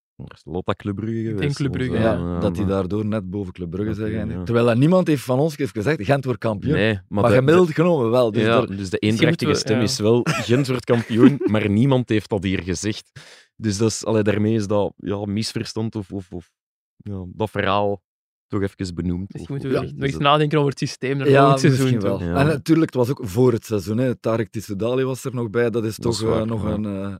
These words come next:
Speaker 3: en Club Brugge had nog niet al die transfers gedaan.
Speaker 1: Nee.
Speaker 3: Zelfs Antwerpen op, op dat moment nog niet zo
Speaker 1: Mhm.
Speaker 3: heel veel.
Speaker 2: Nee.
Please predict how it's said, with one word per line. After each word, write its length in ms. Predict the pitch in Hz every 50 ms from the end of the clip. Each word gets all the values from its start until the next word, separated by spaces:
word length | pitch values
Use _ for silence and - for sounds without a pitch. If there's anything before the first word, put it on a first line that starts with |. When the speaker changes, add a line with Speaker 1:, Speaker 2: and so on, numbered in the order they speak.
| - _
Speaker 3:
en 340 | - 135 135 127 123 - _ _ _ _ _ _
Club 180 | _ - 107 95
Brugge 220 | 101 113 110 117 113
had 140 | 107 98
nog 160 | 104 107 98 104
niet 100 | 110 110
al 140 | 104 107
die 100 | 104 104
transfers 540 | - - 101 95 92 - - 101 101 107 -
gedaan. 300 | - 117 104 110 110 113 117
Speaker 1:
Nee. 180 | - 92 90 92
Speaker 3:
Zelfs 380 | - 101 92 85 - - -
Antwerpen 480 | - 95 104 98 107 110 104 107 - 107
op, 80 | - _ _ _ _
op 120 | - 87
dat 120 | 92 98 98
moment 280 | 95 98 98 98 -
nog 80 | 69 101
niet 140 | 98 104 95
zo 140 | - - 101
Speaker 1:
Mhm. 80 | 95 92
Speaker 3:
heel 180 | 107 107 107 98
veel. 320 | 92 107 110 110 110 -
Speaker 2:
Nee. 140 | - 143 135